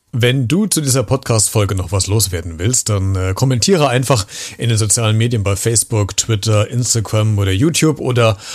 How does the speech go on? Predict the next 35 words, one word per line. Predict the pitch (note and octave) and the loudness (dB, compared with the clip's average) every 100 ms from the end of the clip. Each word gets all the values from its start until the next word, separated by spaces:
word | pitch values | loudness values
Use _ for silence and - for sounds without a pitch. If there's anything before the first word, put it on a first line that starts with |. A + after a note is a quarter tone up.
| G#2 | -10
auch | - G#2 G#2 - | -2 0 0 -2
unter | A#2 A2+ | -2 0
dieser | G#2 F#2 F2+ | 0 0 -2
Folge, | - A#2 G#2+ F#2+ E2+ | 0 0 0 -4 -4
wo | F#2+ | -6
du | F#2 | -4
sie | G2+ F#2+ | -2 -2
auch | G2 | 0
immer | G2+ | -2
vielleicht | G2 F2+ - | 0 -4 0
hörst, | A2 G2 | 0 0
bei | G2 G2 F#2+ | -4 -6 -4
iTunes, | - F#2+ F2+ | -4 -4 -2
Spotify | - - G2+ F#2 - F2+ F2+ - - - - | -2 -4 -4 -6 -4 -4 -4 -8 -16 -16 -10
oder | F#2+ F2 | -6 -6
Deezer. | E2 D3+ D3+ C#3+ - | -4 -2 0 0 0
Oder | E3 G3+ G#3+ G3+ | 2 4 4 2
du | E3+ E3+ | 0 -2
schreibst | - B2 B2 - | -2 -2 -2 -4
eine | A2+ A2+ A#2 B2 - D3+ | -2 0 0 -2 -4 -4
E-Mail | E3 B2+ G#2 | -2 0 0
mit | F#2+ F#2+ | -2 -4
einem | G#2 | -4
Feedback | - F#3+ F3+ E3 C3+ | -2 -2 -2 -2 -2
an | A#2+ | -2
b | G2+ D3 D3+ | 0 0 0
unterstrich | C#3 C#3 B2 - C3 A2+ G2 | -6 -4 -4 -2 -2 -2 -2
redet | F2+ A#2+ A#2+ - - - - - | -2 0 0 -2 -8 -16 -8 -4
at | G#2 - - | -4 -4 -6
g | G#2+ | -4
m | F#2 F#2 | -4 -4
x | G2 - | -4 -4
punkt | - G2 F2+ F2 - - - - | -4 -4 -4 -4 -2 -2 -4 -2
d | A2+ | -2
e. | F#2 | -4